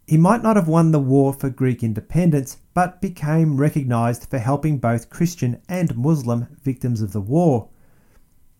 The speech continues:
And to my way of thinking, that's a pretty good epitaph. Rumour has it that his heart remained at Missolonghi, but no one really knows. Byron had asked not to be returned to England,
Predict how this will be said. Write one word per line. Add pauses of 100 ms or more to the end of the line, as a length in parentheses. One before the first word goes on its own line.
And
to
my
way
of
thinking,
that's
a
pretty
good
epitaph. (1500)
Rumour
has
it
that
his
heart
remained
at
Missolonghi, (260)
but
no
one
really
knows. (480)
Byron
had
asked
not
to
be
returned
to
England,